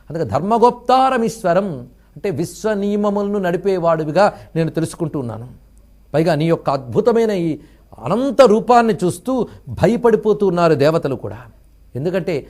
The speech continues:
మన ముందు ఒక మహాద్భుతం కనబడితే తప్పకుండా ఒక భయం కలుగుతుంది. ఆ భయం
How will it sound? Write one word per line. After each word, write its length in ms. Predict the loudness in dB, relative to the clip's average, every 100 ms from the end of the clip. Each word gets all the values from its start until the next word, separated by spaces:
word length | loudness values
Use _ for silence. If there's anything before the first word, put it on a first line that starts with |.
| -18 _
మన 160 | -8 -6
ముందు 260 | -4 -4 -2
ఒక 160 | -2 -2
మహాద్భుతం 600 | -4 0 0 2 0 0 -2
కనబడితే 480 | -2 0 -2 -2 -4 -6 -18 _ _ -10
తప్పకుండా 480 | -6 -4 -2 -2 -2
ఒక 100 | -2
భయం 260 | -2 -2 -2
కలుగుతుంది. 500 | -6 -6 -10 -16 -16 -20 _ _ _
ఆ 100 | -6
భయం 320 | -2 0 0